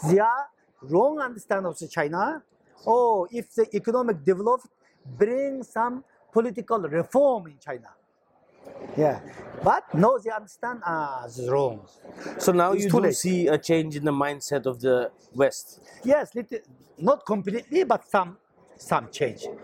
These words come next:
Speaker 1: Step by step, some change. Yes.
Speaker 2: And how has, you were just talking about the fact that you have been also persecuted outside of China, in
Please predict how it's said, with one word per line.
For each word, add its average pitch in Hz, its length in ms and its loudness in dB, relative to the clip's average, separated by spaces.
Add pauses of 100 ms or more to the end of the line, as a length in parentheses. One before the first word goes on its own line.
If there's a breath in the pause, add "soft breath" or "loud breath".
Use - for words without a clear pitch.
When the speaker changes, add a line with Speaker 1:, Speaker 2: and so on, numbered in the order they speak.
(120)
Speaker 1:
Step - 460 0
by 135 240 2
step, - 160 -4
some 110 180 -6
change. 98 280 -10 (380)
Yes. 107 200 -2
Speaker 2:
And 208 180 2 (320)
how 196 320 0
has, - 260 -6 (480)
you 185 200 6
were 185 200 2
just 190 140 -4
talking 180 320 0
about 165 240 0
the - 120 -18
fact 160 180 -2
that 156 160 -4 (120)
you 165 300 2 (560)
have 147 180 0
been 160 140 2
also 151 560 0 (640)
persecuted 151 720 2 (560)
outside 143 500 2
of 131 140 -2
China, 127 460 0
in 123 160 -4